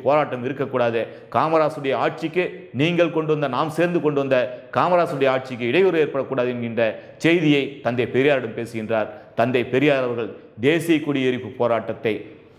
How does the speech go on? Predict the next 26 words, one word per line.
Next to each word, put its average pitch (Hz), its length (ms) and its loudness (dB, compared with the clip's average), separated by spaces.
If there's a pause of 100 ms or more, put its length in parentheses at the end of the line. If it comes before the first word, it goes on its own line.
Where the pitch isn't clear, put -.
(100)
தந்தை 131 220 4 (300)
பெரியார் 135 300 4
அவர்கள் 107 300 -2
திரும்ப 147 200 2
பெறுகின்றார். 110 460 -2 (100)
தந்தை 117 260 0
பெரியார் 139 380 4
அவர்கள் 127 240 0
அறிவித்த 135 280 -4
எந்த 120 220 0
போராட்டத்தையும் 160 560 -2 (220)
திரும்ப 151 260 2
பெற்றது 131 280 -4
கிடையாது. 110 340 -2 (140)
ஆனால் 110 340 0 (320)
டாக்டர் 113 420 0
வரதராஜ 151 360 2
நாயுடு 135 200 -2
அவருடைய 117 240 -4
அறிவுரைப்படி, 127 480 -2
ஆலோசனைப்படி, 120 520 -2
வேண்டுகோள்படி 160 520 2 (640)
தந்தை 123 320 2
பெரியார் 131 420 2
அவர்கள் 110 260 -6
தன்னுடைய 104 220 -6